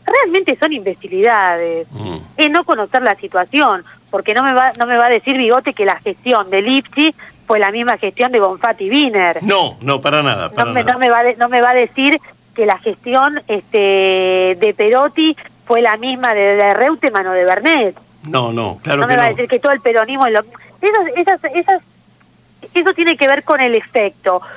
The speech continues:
Speaker 1: con esa necesidad, como salen ahora a decir, "Bueno, yo si soy presidente voy a mandar tres mil gendarmes, yo si soy
Speaker 2: <laughs>
Speaker 1: presidente voy a mandar a las Fuerzas Armadas".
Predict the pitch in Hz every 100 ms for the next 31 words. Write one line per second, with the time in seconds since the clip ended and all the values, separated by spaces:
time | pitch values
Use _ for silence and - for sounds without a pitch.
0 | - - 226 254 285 262 240 247 254 285
1 | 320 240 - 240 247 233 240 269 233 214
2 | 277 311 - - - 240 202 - 320 330
3 | 294 311 - 285 - 269 320 311 254 262
4 | 254 226 262 311 - 247 220 294 285 262
5 | 226 185 180 175 170 - - - 302 302
6 | 269 294 285 277 - 311 320 262 277 254
7 | 233 247 320 339 - - 214 196 - 339
8 | 320 277 247 226 190 180 170